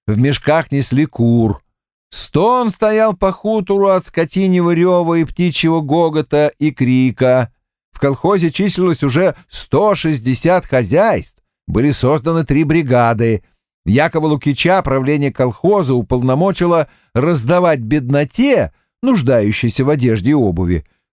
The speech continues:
кулацкие полушубки, сапоги и прочие насильные вещи. Произвели предварительную запись.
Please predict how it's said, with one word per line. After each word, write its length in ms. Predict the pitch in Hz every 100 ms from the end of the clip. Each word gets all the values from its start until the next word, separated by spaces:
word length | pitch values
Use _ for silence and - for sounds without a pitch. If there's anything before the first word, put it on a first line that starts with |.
| _
кулацкие 640 | 135 180 175 - - 120
полушубки, 1000 | 101 107 98 - - 165 233 190 - 202
сапоги 760 | 175 127 - 101 87 135 220 196
и 40 |
прочие 480 | - 110 143 180 180
насильные 540 | 156 113 151 165 160 120
вещи. 600 | 92 90 - - 90 - _ _ _ _ _
Произвели 600 | - 131 104 110 120 185
предварительную 840 | 220 220 170 156 165 190 233 240 220
запись. 600 | 123 120 101 101 -